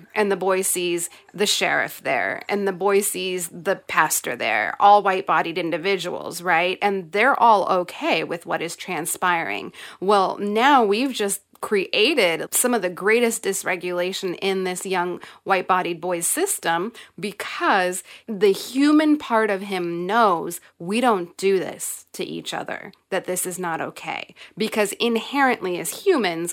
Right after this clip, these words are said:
we know that we're not supposed to hurt one another, especially in such murderous ways, right? But everyone around him is indicating that it is okay, like these authority figures, that it's okay. So the nervous system is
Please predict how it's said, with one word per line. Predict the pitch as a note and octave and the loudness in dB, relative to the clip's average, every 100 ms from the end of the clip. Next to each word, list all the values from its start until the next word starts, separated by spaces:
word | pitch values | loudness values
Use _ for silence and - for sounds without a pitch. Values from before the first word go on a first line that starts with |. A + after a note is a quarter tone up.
| - | -6
we | F3+ G#3+ | -2 0
know | G3 G3 G3 F3+ | 2 2 2 2
that | E3 - - | -4 -6 -10
we're | F3 F#3+ | -4 -2
not | F#3 F#3+ - | 0 -2 -2
supposed | - G3 F3+ - | -8 -6 -8 -8
to | E3+ | -6
hurt | F#3 - | -6 -6
one | E3 D#3 | -6 -6
another, | D#3 C#3+ - G2 - | -6 -6 -6 -10 -6
especially | F#3+ - - G3 - F#3+ E3+ | -6 -6 -4 -4 -4 -6 -6
in | F3 E3 | -6 -6
such | F3 E3+ F#3 | -6 -8 -8
murderous | F3+ F3+ E3 - E3+ - | -4 -4 -6 -10 -8 -10
ways, | F#3 - - - | -8 -12 -12 -10
right? | F#3+ F3 F3+ - - - - | -6 -4 -4 -6 -12 -16 -8
But | A#3 G#3 G3 - | -4 -2 -2 0
everyone | G3 G3+ A3 G3+ | 0 2 2 2
around | F#3+ F3 E3+ F3 | 0 0 0 0
him | E3+ F3 D#3+ | -4 -10 -8
is | E3+ | -2
indicating | A3 A3 G3+ G3 E3+ D3+ D#3 | 0 2 2 0 -4 -6 -6
that | E3+ | -4
it | D#3+ - | -6 -6
is | E3 D3+ - | -6 -6 -8
okay, | - - - B1 A#1+ - - - - | -12 -14 -14 -8 -8 -8 -18 -16 -8
like | E3+ E3 | -8 -4
these | E3+ D#3+ - | -4 -4 -4
authority | F#3 _ F#3+ F#3 F3+ - | -6 _ 2 2 0 -4
figures, | - - - G2 A#1 - - - | -8 -8 -6 -8 -8 -10 -12 -8
that | F3+ F3 | -4 -2
it's | E3 - | -2 -4
okay. | F#3 E3 - F3 C3+ B2+ - - - - - _ _ | -4 -6 -6 -4 -4 -8 -14 -16 -16 -16 -18 _ _
So | - - B3 | 0 4 6
the | A3+ | 6
nervous | G3+ F#3 F3+ A3 D#4 - | 4 2 2 2 2 0
system | D#4+ - F4 E4 | -4 -2 -4 2
is | G3 F3+ | 2 2